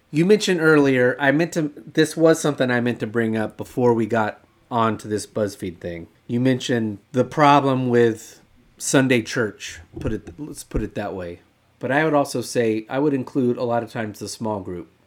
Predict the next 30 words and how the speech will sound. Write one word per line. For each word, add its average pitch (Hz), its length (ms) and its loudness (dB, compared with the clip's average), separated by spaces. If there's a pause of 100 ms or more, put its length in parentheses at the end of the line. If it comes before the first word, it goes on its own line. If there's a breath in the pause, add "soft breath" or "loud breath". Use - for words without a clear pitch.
We've 143 220 2
gotten, 156 280 0
I've 151 260 6
gotten 131 240 0
some 127 180 -6
feedback 110 460 -4
from 110 180 -8
people 104 540 -6
about 113 380 -6
this 101 160 -10
podcast, 110 640 -8
and 101 160 -10
some 120 160 -6
of 113 120 -6
it's 104 140 -10
been 110 300 -4
like, 104 260 -10
"Why 151 200 -6
is 185 140 -8
it 123 100 -14
so 131 220 -6
damn 104 280 -8
long? 113 300 -6
You 101 100 -10
guys 123 480 -6
really 127 300 -6
go 104 400 -2
a 104 60 -6
long 101 260 -8
time." 104 400 -6